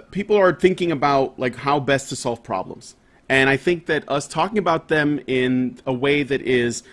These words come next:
uh, less about trying to simply, you know, win the discussion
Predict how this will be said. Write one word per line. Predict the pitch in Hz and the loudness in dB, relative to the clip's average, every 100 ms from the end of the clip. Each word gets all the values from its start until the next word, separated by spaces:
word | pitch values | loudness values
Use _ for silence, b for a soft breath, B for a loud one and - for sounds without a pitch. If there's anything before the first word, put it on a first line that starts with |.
| b b | b b
uh, | - 117 113 104 | -4 -2 -2 -6
less | 117 117 147 - | -8 2 2 2
about | 147 135 131 123 - _ - | 0 2 2 2 -2 _ -14
trying | - 131 131 | -4 -2 -2
to | 123 127 120 117 | -2 -4 -4 -4
simply, | - 143 117 127 113 | -4 -4 -4 -4 -4
you | 127 | -2
know, | 117 104 95 95 | -2 -2 -8 -4
win | 127 151 170 175 185 | 2 2 4 0 0
the | 151 | -4
discussion | 151 180 170 - 101 127 | -4 -2 -2 -4 -10 -12